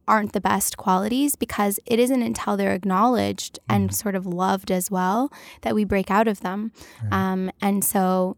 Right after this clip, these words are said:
Speaker 1: you know, nobody's perfect. And I think that, um, the journey is, it goes on until we take our
Speaker 2: Right.
Speaker 1: very last breath. It
Speaker 2: Well,
Speaker 1: really
Speaker 2: and, and
Speaker 1: does.
Speaker 2: those experiences, those emotions, they're all there for a reason. They're, they're, uh, not random. Well, you've certainly been through a,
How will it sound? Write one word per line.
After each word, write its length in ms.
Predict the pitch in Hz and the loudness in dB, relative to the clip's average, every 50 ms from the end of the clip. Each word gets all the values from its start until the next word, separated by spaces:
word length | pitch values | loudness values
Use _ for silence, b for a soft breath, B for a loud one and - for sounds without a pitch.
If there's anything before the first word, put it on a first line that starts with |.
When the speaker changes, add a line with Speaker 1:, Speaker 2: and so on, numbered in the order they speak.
| - - | -6 -4
Speaker 1:
you 100 | 214 196 | -2 -2
know, 120 | 190 190 | 0 0
nobody's 640 | 190 190 190 190 208 226 233 226 214 208 185 185 - | 0 0 0 2 2 2 2 2 2 0 0 0 -2
perfect. 640 | - - - - 185 185 - - 196 190 - - - | -4 -4 -4 -2 -2 -2 -2 -2 -2 -2 -2 -2 -2
And 260 | 196 190 190 185 185 - _ - | 0 0 0 0 -2 -4 _ -4
I 220 | 190 180 185 190 | -2 -2 -2 -2
think 360 | 185 - - 196 196 185 - | -2 -2 -2 -2 -2 -2 -2
that, 300 | - 190 185 185 180 180 B B B B B B B - | 0 0 2 2 0 -2 B B B B B B B -4
um, 320 | 185 185 185 185 185 185 | -2 -2 0 -2 -2 -2
the 100 | 190 - | -2 -2
journey 580 | 180 - - 202 202 208 202 196 185 185 180 - - | 0 2 2 2 2 2 2 0 0 -2 -4 -4 -4
is, 480 | 202 190 185 185 185 - - - - - - | -2 -2 0 0 -2 -4 -4 -6 -6 -6 -6
it 120 | 208 - | -4 0
goes 200 | - 214 208 - | 0 0 0 0
on 200 | 190 185 196 190 | 0 0 -2 -2
until 380 | 196 190 190 - - 196 185 190 | -2 -4 -4 -4 -2 -2 -2 -2
we 120 | 196 185 | -2 -4
take 220 | - - 196 - | -4 -4 -4 -2
our 80 | - 185 | 0 0
Speaker 2:
Right. 60 | 180 | 0
Speaker 1:
very 220 | 190 185 185 185 180 | 0 0 0 0 -2
last 300 | 180 180 185 - - - | -4 -6 -8 -8 -6 -4
breath. 400 | - 208 220 226 - - 226 - - | -2 0 0 0 -2 -4 -6 -8 -6
It 80 | - 220 | -2 2
Speaker 2:
Well, 120 | 196 180 | 4 4
Speaker 1:
really 100 | 139 120 | 6 6
Speaker 2:
and, 140 | 117 120 113 | 6 4 4
and 320 | 98 - - - 127 - | 4 4 4 4 4 2
Speaker 1:
does. 80 | 120 135 | 2 2
Speaker 2:
those 200 | 131 131 131 117 | 4 4 4 4
experiences, 640 | 120 - - - 123 120 131 131 - - 107 104 101 | 2 0 -2 -2 0 2 2 2 2 0 -2 -2 0
those 200 | 113 110 104 104 | 0 0 0 0
emotions, 480 | 98 104 104 104 - - 110 101 101 | 0 0 0 0 0 0 -2 -2 0
they're 120 | - 101 110 | 0 0 0
all 100 | 110 107 | 0 2
there 280 | 101 104 107 110 107 | 2 2 2 2 0
for 200 | - - 101 95 | -2 -4 -6 -6
a 40 | 92 | -4
reason. 460 | 92 101 120 123 107 104 87 95 101 | 0 0 0 2 2 0 -2 -2 -2
They're, 260 | 101 92 92 92 92 117 | -2 -2 -2 -2 -4 -6
they're, 380 | 123 117 104 98 95 98 98 95 b b b b b b b b _ - | -6 -4 -4 -4 -4 -4 -6 -8 b b b b b b b b _ -6
uh, 120 | - 104 - - | -6 -6 -4 -2
not 260 | - 113 113 107 107 - | 0 0 0 0 0 0
random. 540 | 117 117 117 113 107 104 107 107 110 104 - - - | 0 2 2 0 -2 -4 -6 -8 -10 -12 -14 -4 2
Well, 80 | 135 127 | 4 4
you've 120 | 120 117 - | 4 4 4
certainly 320 | 156 165 170 160 147 127 | 2 2 4 4 4 6
been 240 | 113 127 127 127 113 | 6 6 6 6 6
through 260 | 107 110 107 107 104 | 4 4 4 4 4
a, 340 | 101 92 92 92 98 107 107 | 4 2 2 2 0 0 -4